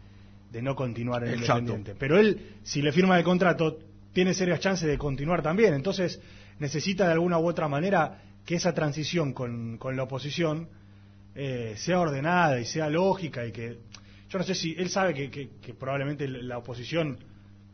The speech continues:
Speaker 1: vamos a decir, no lo quiera, porque pueden venir con otro proyecto deportivo, con otro técnico, demás,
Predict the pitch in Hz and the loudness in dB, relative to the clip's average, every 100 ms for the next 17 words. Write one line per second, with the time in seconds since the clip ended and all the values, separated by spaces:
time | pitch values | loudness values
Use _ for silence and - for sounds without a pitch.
0 | - 135 139 135 143 143 156 147 156 143 | -14 -2 0 0 -2 -2 -2 0 0 0
1 | 120 107 - - - - - 135 131 151 | -2 -6 -10 -20 -20 -18 -12 -8 -6 -2
2 | 165 147 139 143 143 139 135 131 - 147 | 0 0 -2 -2 -4 -4 -6 -8 -8 -6
3 | 139 127 156 180 190 147 127 131 143 139 | -6 -4 -4 -2 -2 -2 -4 -6 -6 -4
4 | 180 170 147 139 151 160 143 | -2 -2 -4 -4 -2 -2 -4